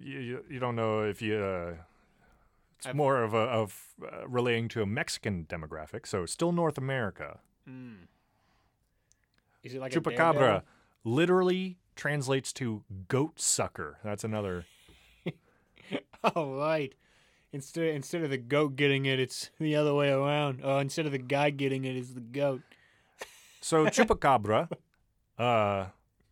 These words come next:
Speaker 1: let's just say he is a, he's a, a reptile-like creature.
Speaker 2: All right.
Speaker 1: Said to have feathery, leathery, scaly, greenish-gray skin and sharp sp-,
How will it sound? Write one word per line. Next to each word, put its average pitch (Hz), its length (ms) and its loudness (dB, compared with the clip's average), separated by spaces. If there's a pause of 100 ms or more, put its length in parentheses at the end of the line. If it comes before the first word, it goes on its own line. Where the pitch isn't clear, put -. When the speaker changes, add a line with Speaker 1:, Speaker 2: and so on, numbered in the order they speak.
(180)
Speaker 1:
let's 131 240 -4
just - 360 -4
say 120 680 2 (520)
he 147 200 -2
is 131 140 2
a, 131 220 4
he's 123 220 -4
a, 101 840 -2
a 120 100 0
reptile-like 135 880 0
creature. 98 580 -8 (220)
Speaker 2:
All 110 140 -16
right. 101 280 -16 (300)
Speaker 1:
Said 156 240 2
to 131 80 -2
have 139 200 2
feathery, 165 540 2
leathery, 151 680 2
scaly, 147 580 0
greenish-gray 135 680 0
skin 120 440 0
and 110 260 -4
sharp 143 340 0
sp-, - 140 -12